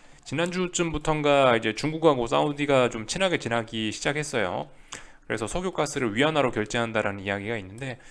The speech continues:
이거는 정말 심각한 문제이긴 합니다. 사실 중국이 이제 계속해서 미국과 패권 전쟁을 하고 있긴 한데요. 이 재밌는 이슈예요, 사실 이거.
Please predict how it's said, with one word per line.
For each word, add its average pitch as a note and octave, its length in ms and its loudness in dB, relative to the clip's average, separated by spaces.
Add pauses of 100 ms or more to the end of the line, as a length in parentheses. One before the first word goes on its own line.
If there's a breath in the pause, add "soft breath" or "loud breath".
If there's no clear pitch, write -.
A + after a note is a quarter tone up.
(400 loud breath)
이거는 D3+ 260 0
정말 D3+ 220 0
심각한 G#3 440 0
문제이긴 C3 440 0
합니다. A#2 460 0
사실 D3+ 240 -6
중국이 D#3 500 -2
이제 A#2 160 -2
계속해서 A#2 600 0
미국과 A2+ 360 -2
패권 - 300 6
전쟁을 A#2+ 340 -4
하고 C3+ 180 -6
있긴 G#2+ 260 -8
한데요. A#2 460 -8 (440 soft breath)
이 - 60 -14
재밌는 D#3 360 -2
이슈예요, A#2 380 -2
사실 A#2 240 -8
이거. G2 360 -6